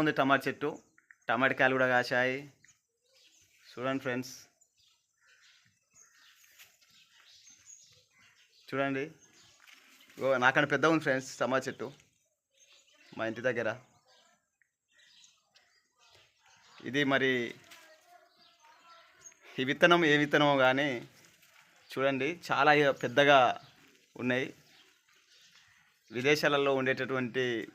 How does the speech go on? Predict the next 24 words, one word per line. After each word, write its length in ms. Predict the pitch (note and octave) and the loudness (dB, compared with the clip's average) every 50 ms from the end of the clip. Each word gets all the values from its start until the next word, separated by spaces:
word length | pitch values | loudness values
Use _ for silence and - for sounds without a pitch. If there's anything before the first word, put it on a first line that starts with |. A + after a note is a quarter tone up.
| - - - - - G2 G#2+ | -20 -20 -20 -20 -14 -8 -6
జనరల్గా 380 | A2+ B2 C3 C#3 C#3 C#3 C3+ C3+ B2+ A#2 - - - - _ _ _ _ _ _ _ _ - - - | -2 0 2 2 4 4 4 6 4 4 2 -2 -6 -16 _ _ _ _ _ _ _ _ -20 -14 -8
సోషల్ 300 | B2+ B2+ B2+ - D3 C#3+ | -8 -6 -2 0 0 2
మీడియా 200 | C#3+ C3+ C3+ C3+ B2+ A2+ | 2 2 2 0 0 -2
వీడియోలు 240 | B2 B2+ B2+ B2 B2 | -2 -2 -2 -2 -4
చూసినాం 200 | A#2+ - B2 A#2+ A#2+ A#2 | -4 -4 -2 0 0 0
కానీ 160 | A#2+ B2+ B2+ B2 A#2 A2+ | 0 0 -2 -2 -4 -2
మా 60 | A#2 A#2 | -2 -4
ఇంటి 180 | A2+ A2 B2 B2 | -4 -4 -4 -4
దగ్గరనే 360 | B2+ A#2+ B2 A#2 B2 A#2 A#2 G2+ E2+ - - _ _ _ _ _ - - | -2 -2 -2 -2 -2 -4 -4 -6 -8 -12 -18 _ _ _ _ _ -10 -10
చెట్టు 200 | A2+ - - B2+ A#2+ A#2 A2+ G#2 | -8 -6 -6 -6 -4 -6 -4 -4
మొలవడం, 320 | A2+ A2+ A2 A2+ A2+ A2+ A2+ A2 G#2 - | -4 -2 -2 -2 -2 -2 -4 -6 -8 -8
టమాటా 300 | G#2+ G#2 A2 A2+ A2 G#2 - | -8 -4 -4 -4 -4 -6 -8
చెట్టు 280 | G#2+ - - A2+ A2+ A2 G#2+ - - _ _ _ _ _ _ _ _ _ _ _ _ _ _ _ _ - - | -10 -8 -8 -6 -6 -6 -8 -10 -14 _ _ _ _ _ _ _ _ _ _ _ _ _ _ _ _ -10 -6
చాలా 180 | A#2+ A2+ A2+ A2+ - | -4 -4 -2 -2 -2
కాపుగా 260 | A#2 A#2+ A#2 B2 B2+ A#2+ A#2+ | -2 -2 0 0 -2 -2 -2
వస్తూ 160 | - - A2 G#2+ | -4 -6 -6 -6
ఉంది. 120 | G#2+ A2 A2 G#2 | -4 -6 -6 -6
ఇది 100 | G#2+ C#3+ F3+ F3+ - - | -6 -8 -10 -14 -20 -20
చూడండి 280 | - - A#2 A#2+ A#2 - A2+ | -14 -10 -10 -10 -8 -8 -8
ఫ్రెండ్స్, 240 | G#2+ A2 A#2 - - - - - - - - - _ _ _ _ _ _ _ _ _ _ _ - - - - - - - A2+ | -8 -8 -10 -12 -16 -20 -20 -20 -20 -20 -20 -20 _ _ _ _ _ _ _ _ _ _ _ -20 -20 -20 -20 -20 -8 -2 -2
నాకంటే 280 | B2+ C3+ D3+ D3+ C#3+ C#3 C#3+ C#3+ | 0 2 2 2 0 0 -2 0
పెద్ద 100 | B2+ C#3+ D3+ | 0 2 0
ఉంది 120 | D#3 D3 D3 | 0 -2 -2
ఫ్రెండ్స్. 280 | - B2 A2 A2+ - | -4 -4 -4 -4 -8